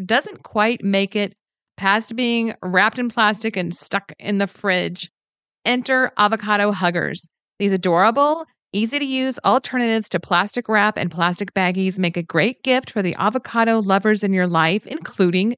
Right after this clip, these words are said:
you. Avocado prices are skyrocketing, so keeping that second half fresh enough to enjoy tomorrow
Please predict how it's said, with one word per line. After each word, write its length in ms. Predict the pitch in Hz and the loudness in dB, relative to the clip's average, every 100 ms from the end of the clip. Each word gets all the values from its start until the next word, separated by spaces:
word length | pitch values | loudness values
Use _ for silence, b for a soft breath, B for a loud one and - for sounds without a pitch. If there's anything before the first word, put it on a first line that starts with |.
| - | -8
you. 440 | 247 370 208 120 - _ _ _ _ _ _ - | -10 -4 -4 -4 -10 _ _ _ _ _ _ -4
Avocado 460 | 339 349 330 262 | -4 0 0 2
prices 460 | 240 - 190 - 190 | 0 0 0 0 -2
are 80 | 180 | -2
skyrocketing, 720 | - 202 185 165 170 175 170 | 0 0 2 0 -2 -4 -2
so 120 | 208 | -4
keeping 340 | 196 330 - 392 | -6 -8 -10 -2
that 200 | 202 - | -2 -2
second 320 | - 226 254 | -6 -4 -4
half 280 | 208 202 202 | 0 0 0
fresh 340 | 190 180 180 | -2 -2 0
enough 280 | 190 175 170 | 0 0 -2
to 120 | - | -4
enjoy 380 | 170 160 - 190 | -4 -4 0 0
tomorrow 480 | 269 233 208 208 | 2 2 2 2